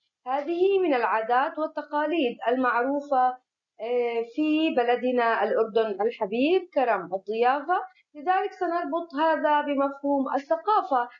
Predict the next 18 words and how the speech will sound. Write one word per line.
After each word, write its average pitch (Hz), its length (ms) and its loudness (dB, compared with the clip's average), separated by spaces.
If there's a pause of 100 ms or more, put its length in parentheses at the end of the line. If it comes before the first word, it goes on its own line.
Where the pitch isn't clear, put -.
(220)
الذي 285 300 -2
قمنا 330 380 -2
بدراسته 277 760 0 (120)
بوحدة 247 800 0 (300)
سابقة. 180 520 -10 (420)
سأقوم 370 340 -2
بدراسة 294 600 0
هذا، 214 460 0 (140)
آه، 214 180 2
بقراءة 240 560 -2
هذا 254 180 -2
الدرس 233 280 -2 (100)
أمامكم 359 540 2 (360)
والتعرف 349 680 0 (100)
إلى 285 140 2
أبرز 269 580 0
المفاهيم 247 680 0 (120)
المرتبطة 220 760 -2